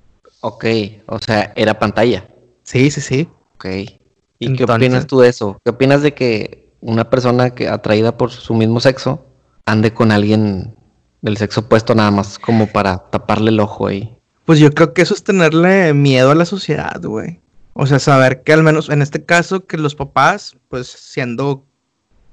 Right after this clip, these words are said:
Speaker 2: padres de un país católico, conservador, eh, porque esta persona es, este, sudamericana, entonces siguen siendo ca-, muy católicos. Este, pues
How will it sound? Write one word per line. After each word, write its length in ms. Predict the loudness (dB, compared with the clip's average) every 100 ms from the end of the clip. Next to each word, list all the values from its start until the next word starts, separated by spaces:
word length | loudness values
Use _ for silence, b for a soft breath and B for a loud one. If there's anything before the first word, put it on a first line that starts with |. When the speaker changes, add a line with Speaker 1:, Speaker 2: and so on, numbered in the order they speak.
| _
Speaker 2:
padres 320 | 0 2 0
de 60 | -2
un 140 | -4
país 240 | -6 -10 -10
católico, 720 | -10 -2 0 0 -2 -6 -6
conservador, 840 | -8 -10 -6 -2 0 2 0 -4 _ _ _ _ _ _ _
eh, 240 | -2 0 0
porque 220 | -4 -10
esta 200 | -8 -8
persona 420 | -6 -4 -4 -2 -2
es, 140 | -2
este, 500 | -6 -6 -2 0 0
sudamericana, 720 | 0 -2 0 -4 -4 -4 -4 -10
entonces 220 | _ -10
siguen 200 | -8 -4
siendo 260 | -6 -6
ca-, 100 | -10 -6
muy 180 | -6
católicos. 720 | -4 -6 -6 -8 -10 -14 -14 _ _ _ _ _ _ _ -20 -6
Este, 640 | -6 -6 -12 -10 -6 -6
pues 340 | -6 -6 -6